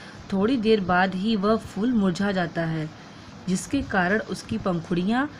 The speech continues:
गिरने लगती हैं। जानती हो क्यों? जब वह पौधे से जुड़ा हुआ था, तो उसे भोजन और पानी मिलता था।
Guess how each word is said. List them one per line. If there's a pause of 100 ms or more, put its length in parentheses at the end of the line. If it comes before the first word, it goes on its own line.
(260)
गिरने
लगती
हैं।
जानती
हो (120)
क्यों? (680)
जब
वह
पौधे
से
जुड़ा
हुआ
था, (420)
तो
उसे
भोजन
और
पानी
मिलता
था।